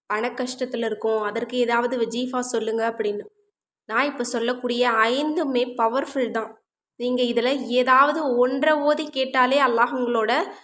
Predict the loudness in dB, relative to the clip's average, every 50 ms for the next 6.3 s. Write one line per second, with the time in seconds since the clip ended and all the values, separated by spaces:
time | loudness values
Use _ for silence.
0 | _ _ _ _ _ _ _ -6 -6 -6 -8 -12 -8 _ -2 0 2 0 0 -2
1 | -4 -12 -20 _ -6 -4 -2 0 0 0 0 -2 0 -2 -2 -2 -4 -4 -2 -2
2 | 0 2 2 2 2 2 2 0 -2 -4 -4 -6 -6 -6 -6 -8 -10 -14 -14 -12
3 | -12 -2 0 2 2 2 2 2 4 4 4 4 2 2 0 0 0 0 -2 -4
4 | 0 2 4 4 4 4 2 0 0 -2 -2 -2 -2 -2 0 0 0 0 -4 -8
5 | -12 -16 _ _ _ _ _ _ _ _ _ _ _ _ _ _ -4 -4 -2 0
6 | 0 0 0 -2 -4